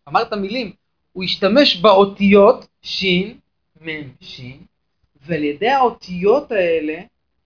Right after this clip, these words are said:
הוא ברא שמש. והאותיות האלה עומדות כל הזמן בתוך השמש,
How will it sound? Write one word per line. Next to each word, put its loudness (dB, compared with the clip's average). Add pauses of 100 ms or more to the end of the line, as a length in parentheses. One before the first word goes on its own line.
(180)
הוא -4
ברא 2 (380)
שמש. -8 (1120)
והאותיות 4
האלה 6 (100)
עומדות 2
כל 6
הזמן 2
בתוך 2
השמש, -6